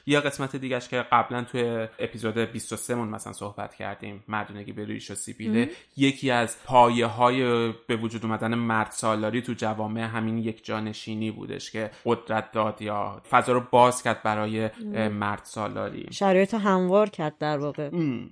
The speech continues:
Speaker 1: آره. و از اون ور اثرات مخربی هم داشتش، یعنی مثلاً یک جانشینی باعث شد که منابع غذایی انسان‌ها محدود بشه و همینطور این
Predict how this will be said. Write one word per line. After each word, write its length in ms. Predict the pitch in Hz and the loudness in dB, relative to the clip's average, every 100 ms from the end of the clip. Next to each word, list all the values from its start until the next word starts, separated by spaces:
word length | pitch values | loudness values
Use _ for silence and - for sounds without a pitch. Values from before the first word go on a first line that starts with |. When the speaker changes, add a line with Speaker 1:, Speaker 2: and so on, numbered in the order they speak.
| - - | -18 -4
Speaker 1:
آره. 260 | 120 110 - 107 139 151 | -4 -4 -8 -12 -8 2
و 280 | 160 147 143 - _ | 4 4 0 -8 _
از 160 | 151 156 | -2 0
اون 160 | 175 | 2
ور 280 | 170 165 160 - | 4 4 2 -2
اثرات 400 | - 139 135 139 | -2 0 0 0
مخربی 600 | 156 143 135 127 135 123 | 0 -2 2 2 2 0
هم 200 | 107 107 | -4 -6
داشتش، 420 | 104 107 - 110 113 | -6 -8 -6 -8 -6
یعنی 120 | 110 | -6
مثلاً 640 | 113 117 - 117 117 120 120 - | -4 -4 -2 0 2 0 -4 -12
یک 220 | 143 139 135 | -2 -2 -2
جانشینی 560 | 131 127 123 135 127 | -4 -4 -6 -6 -4
باعث 300 | 135 131 123 | 0 0 0
شد 140 | 139 - | -4 -6
که 100 | 139 | -6
منابع 600 | 135 127 127 120 131 139 | -2 0 0 0 2 2
غذایی 420 | 131 123 113 127 | 0 0 -4 -2
انسان‌ها 460 | 120 110 110 107 | -4 -4 -8 -6
محدود 580 | 113 113 104 - 110 104 | -4 -4 -4 -6 -10 -10
بشه 460 | 104 101 104 104 120 - 120 | -14 -12 -10 -8 -10 -10 4
و 240 | 120 117 | 6 6
همینطور 640 | 113 143 139 131 135 131 127 - _ | 2 -2 0 -2 2 2 0 -12 _
این 460 | 151 139 135 131 | 0 0 0 -4